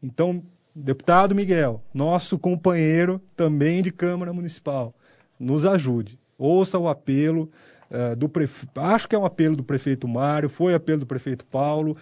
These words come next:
deve ser um apelo da Frente Nacional de Prefeitos, eh, pra que Brasília também ajude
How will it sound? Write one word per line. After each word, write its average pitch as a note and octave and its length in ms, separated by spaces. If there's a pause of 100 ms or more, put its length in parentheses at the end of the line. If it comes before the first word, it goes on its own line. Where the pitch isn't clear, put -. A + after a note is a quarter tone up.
(200)
deve F3 340
ser - 180
um D#3 120
apelo C#3 340
da C3 100
Frente C3+ 320
Nacional B2+ 400
de A#2 60
Prefeitos, C#3 840 (100)
eh, C3 340 (120)
pra D3+ 140
que E3 160
Brasília D#3 520
também D#3 400
ajude C#3+ 560